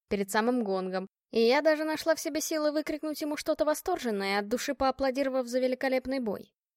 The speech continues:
Чисто, технично, красиво. Вот такой бокс мне нравится. Вот это действительно спорт. Еще через два раунда на ринг вышел Рик. Не представляю, как он разглядел макушку Лионеля, который продолжал сидеть на полу и массировать уже мою левую стопу.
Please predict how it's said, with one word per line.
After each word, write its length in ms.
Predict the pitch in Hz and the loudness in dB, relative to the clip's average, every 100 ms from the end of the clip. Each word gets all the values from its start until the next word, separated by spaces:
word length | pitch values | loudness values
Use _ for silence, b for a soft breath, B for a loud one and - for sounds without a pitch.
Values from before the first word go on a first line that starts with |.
| _ | _
Чисто, 420 | - 349 - 330 311 _ _ | -2 0 0 -2 -4 _ _
технично, 560 | 240 233 262 - 262 254 _ - | -6 0 0 0 -4 -6 _ -8
красиво. 560 | 226 214 190 190 196 - - | -4 -4 -2 -2 -2 -8 -2
Вот 180 | 285 - | 0 4
такой 260 | 269 330 | 4 4
бокс 280 | 254 262 - | 6 6 4
мне 140 | 233 | -2
нравится. 480 | 196 185 180 175 185 - _ - | 0 0 0 -2 -10 -14 _ -4
Вот 140 | - | -2
это 120 | 349 | 0
действительно 500 | 233 208 269 247 208 | -2 -2 -4 -2 -2
спорт. 460 | 196 - 175 180 - _ _ _ _ - | -4 -6 -6 -8 -16 _ _ _ _ -4
Еще 260 | 233 381 | 0 0
через 240 | - 247 214 | 2 0 2
два 200 | 208 208 | 2 2
раунда 400 | 196 190 196 202 | 2 0 -2 0
на 160 | 202 | 0
ринг 240 | 240 330 302 | 0 -2 -2
вышел 340 | 285 269 285 | -2 0 2
Рик. 360 | 254 180 - - _ _ - | 2 0 -8 -18 _ _ -12
Не 100 | 349 | -8
представляю, 580 | - - 349 339 240 214 | -8 2 4 6 4 4
как 160 | 240 | 2
он 100 | 254 | 2
разглядел 480 | 247 247 269 269 254 | 2 2 2 4 4
макушку 440 | 254 254 269 - | 4 2 -2 -2
Лионеля, 520 | 269 277 330 403 247 202 | 2 2 6 6 6 4
который 320 | 220 247 240 | 4 4 4
продолжал 480 | 240 240 247 311 359 | 4 4 6 6 4
сидеть 300 | 277 294 330 | 2 -2 -2
на 80 | |
полу 320 | 311 339 311 214 | 6 8 8 6
и 80 | |
массировать 560 | 190 208 - 294 302 302 | 2 0 0 -2 0 0
уже 140 | 285 294 | 0 0
мою 200 | 311 320 | 0 2
левую 340 | 330 220 190 | 4 4 2
стопу. 400 | 190 185 185 180 | -2 -6 -4 -8